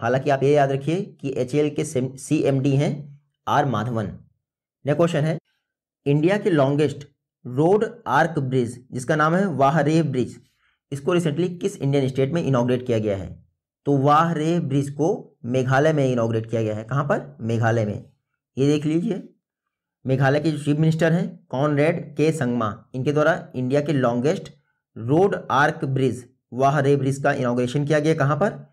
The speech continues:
सोहबर डिस्ट्रिक्ट में, जो कि ईस्ट खासी हिल्स में पड़ता है। ये है इंडिया का लॉन्गेस्ट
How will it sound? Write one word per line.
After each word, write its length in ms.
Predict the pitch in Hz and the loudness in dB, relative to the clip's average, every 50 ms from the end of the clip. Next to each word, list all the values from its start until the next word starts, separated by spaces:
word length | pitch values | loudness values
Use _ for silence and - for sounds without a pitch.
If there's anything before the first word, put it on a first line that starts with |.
| _ _ _ _ _ _ _ _ _ - | _ _ _ _ _ _ _ _ _ 0
सोहबर 380 | 156 156 160 156 180 196 180 | 2 4 4 4 4 4 4
डिस्ट्रिक्ट 380 | 156 139 131 - - 123 117 - | 2 0 -2 -2 -4 -6 -6 -6
में, 200 | 104 98 - - - | -8 -10 -10 -14 -8
जो 140 | 127 135 143 | -6 -6 -4
कि 120 | 139 165 175 170 - - | -2 -4 -4 -4 -6 -4
ईस्ट 280 | 151 165 185 180 170 - - - | -4 -4 -2 -4 -6 -12 -16 -4
खासी 320 | - 123 123 120 - 147 | -2 0 0 0 2 2
हिल्स 200 | 143 143 139 143 | 2 2 2 2
में 140 | 139 139 131 | 0 0 0
पड़ता 260 | 123 113 113 - 110 | -2 -2 -2 -2 -2
है। 220 | 107 113 104 - _ _ _ _ _ _ _ _ _ | -2 -4 -6 -12 _ _ _ _ _ _ _ _ _
ये 220 | - 135 143 165 160 | -2 0 2 4 4
है 140 | 160 170 190 - - - - | 4 2 0 -2 -6 -6 -4
इंडिया 240 | 131 135 143 156 | -2 0 2 2
का 100 | 160 160 | 2 2
लॉन्गेस्ट 600 | 151 143 127 123 120 131 131 160 196 202 - - | 2 2 2 2 0 0 0 -2 -2 -4 -6 -14